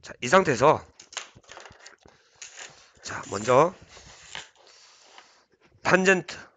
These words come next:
알파는 탄젠트 알티가 성립이 될 겁니다. 이거랑 알티가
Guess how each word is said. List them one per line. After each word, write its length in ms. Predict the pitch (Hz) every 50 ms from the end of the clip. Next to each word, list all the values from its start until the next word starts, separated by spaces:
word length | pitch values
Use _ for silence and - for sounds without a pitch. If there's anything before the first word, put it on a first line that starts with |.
| _ _ _ _ _ _ _ _ _ _ _ _ _ _ _ _ _ _ _ _ _ -
알파는 640 | 113 107 101 - - 107 107 117 147 180 226 233 - _ _ _ _ _ _ _ _ _ _ _ _
탄젠트 760 | - - 156 151 143 147 143 135 - - 127 139 156 180 185 - _ _ _ _ _ _ _ _ _ _ _ _ _ _ - - _ _ _ _ _ _ _ _ -
알티가 840 | - 113 120 127 135 147 160 - _ - - 175 170 147 127 123 123
성립이 340 | - - 127 120 113 - 101
될 100 | 110 104
겁니다. 320 | - 90 90 80 71 - - _ - - - _ _ _ _ _ _ _ _ _ - - - - - _ _ _ _ _ _ _ _ _ _ _ _ _ - - - _ _ _ _ _ _ _ _ _ _ _ _ _ _ _ _ - - _ _ _ _ _ -
이거랑 580 | 98 92 98 95 95 98 110 139 160 196 196 165 _ _ _ _ _ _ _ _ _ _ _ _ _ _ _ _ _ _ _ _ _ _ _ _ _ _ _ _ _ _ -
알티가 1000 | - 104 113 123 131 151 156 - _ _ _ _ _ - - - - - - -